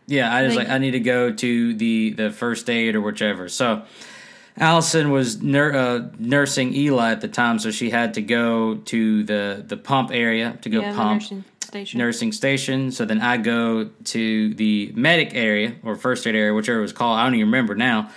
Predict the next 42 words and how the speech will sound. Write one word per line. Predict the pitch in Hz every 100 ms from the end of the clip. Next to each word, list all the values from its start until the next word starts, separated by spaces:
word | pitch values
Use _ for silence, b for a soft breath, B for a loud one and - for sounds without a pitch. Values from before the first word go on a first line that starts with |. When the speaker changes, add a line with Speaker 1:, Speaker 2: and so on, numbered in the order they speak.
| B B B
Speaker 1:
Uh, | - 120 -
and | 139 151
<laughs> | - -
the | 190
lady, | 156 156 160
she | 147 147
gave | 143 147
me | 135
some | 127 117
pills, | 160 175 170 170 156
uh, | 135 131 131 117
to | 123 117
help | 135 127
with | 113
the | 113
pain. | 139 135 135 131 131 B B B B B
Uh, | -
and | 120 131
I'm | 120 127
going, | 117 117 113 107 107 - - -
"This | 165 165
is | 185 147
not | 156 127 117 110
good," | 120 107
and | 110
just | 123 123
getting | 113 101
worse | 123 120 117
and | 123 120
worse | 127 104
and | 127 123
worse | 120 120 110
and | 120 123
worse. | 123 117 - B B
Next | - 170 -
thing | 170
you | 160
know, | 147 143
they | 131
call | 123 143 139
the | 139
ambulance, | 135 123 117 110 107 107 110 107 -